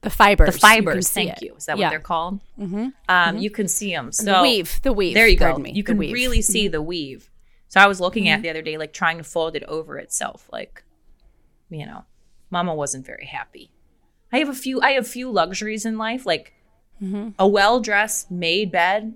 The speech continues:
Speaker 2: with ironed sheets. That's all I, just don't touch my bed. Okay?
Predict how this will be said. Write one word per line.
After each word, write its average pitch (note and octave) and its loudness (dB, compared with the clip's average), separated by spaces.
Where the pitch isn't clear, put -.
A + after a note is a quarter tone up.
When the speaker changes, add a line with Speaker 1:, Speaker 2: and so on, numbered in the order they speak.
Speaker 2:
with F3 -16
ironed F#3+ -2
sheets. - -6
That's G#3 -2
all G#3+ 0
I, D#3 -4
just - -14
don't A#3+ -6
touch G#3 -12
my C3 -20
bed. B2 -20
Okay? A3+ -2